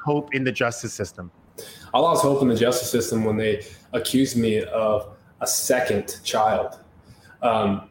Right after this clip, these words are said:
Speaker 2: that right there, it felt like the first child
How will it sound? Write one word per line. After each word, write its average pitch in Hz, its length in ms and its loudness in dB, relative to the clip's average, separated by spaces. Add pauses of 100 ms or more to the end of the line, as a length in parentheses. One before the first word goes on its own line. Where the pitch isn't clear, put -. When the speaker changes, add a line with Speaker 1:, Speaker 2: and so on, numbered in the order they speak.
(200)
Speaker 2:
that 143 260 2
right 156 220 2
there, 135 240 4
it 123 220 -2
felt 143 240 2
like 117 300 0 (300)
the 170 100 4
first 202 360 2
child 107 480 0